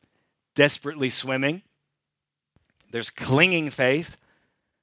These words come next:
like a man holding on to the side of a boat for dear life. And then there's resting faith, like a man safely in the boat and able to reach out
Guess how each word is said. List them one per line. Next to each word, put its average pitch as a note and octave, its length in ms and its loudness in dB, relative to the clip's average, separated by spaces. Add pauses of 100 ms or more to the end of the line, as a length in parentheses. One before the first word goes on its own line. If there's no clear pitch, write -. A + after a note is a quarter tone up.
(120)
like A#2+ 140 -4
a B2+ 40 -2
man C3+ 380 0
holding C#3+ 420 -4
on C3 300 0
to C3+ 100 -14
the A#2 120 -12
side B2 320 -2
of A#2 80 -14
a A2 40 -14
boat A2 380 -8
for A2+ 160 -16
dear G#2 240 -10
life. G2+ 520 -14 (960)
And A2 80 -12
then A#2+ 120 -6
there's A#2+ 180 -6
resting A2 500 -6
faith, F2+ 520 -18 (680)
like G#2+ 160 -8
a A2+ 60 -8
man A#2 460 -4 (500)
safely C3 640 -4
in B2 120 -8
the A#2 60 -8
boat F#2 380 -12 (680)
and G2+ 120 -20
able A2 260 -8
to - 300 -14
reach A2 280 -10
out F#2+ 300 -10